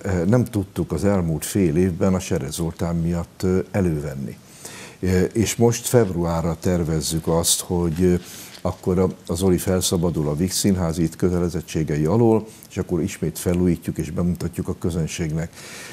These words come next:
De azért elmúlt jó néhány hónap, és igenis tudom, az emberek keresték, nézték volna, és nem tudtuk játszani, és nem tudták megnézni. Tehát, ö, ez egy szomorú áldozata, ö,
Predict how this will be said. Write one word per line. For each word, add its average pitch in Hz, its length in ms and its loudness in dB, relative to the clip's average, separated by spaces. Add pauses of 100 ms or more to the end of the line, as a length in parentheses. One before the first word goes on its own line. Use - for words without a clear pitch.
De 104 160 0
azért 104 380 4
elmúlt 98 580 0 (160)
jó 123 300 4
néhány 85 400 2
hónap, 87 580 0 (360)
és 107 160 0
igenis 95 440 2
tudom, 95 300 0
az 82 120 -2
emberek 95 480 2
keresték, 92 680 2
nézték 98 600 2
volna, 101 500 4 (300)
és 107 200 -2
nem 120 260 4
tudtuk - 440 -6
játszani, 87 500 0
és 80 120 0
nem 113 160 2
tudták 90 440 -2
megnézni. 85 680 0 (420)
Tehát, 95 400 2
ö, 101 380 4 (120)
ez 117 120 4
egy 117 80 6
szomorú 107 560 4
áldozata, 78 800 0 (540)
ö, 82 720 0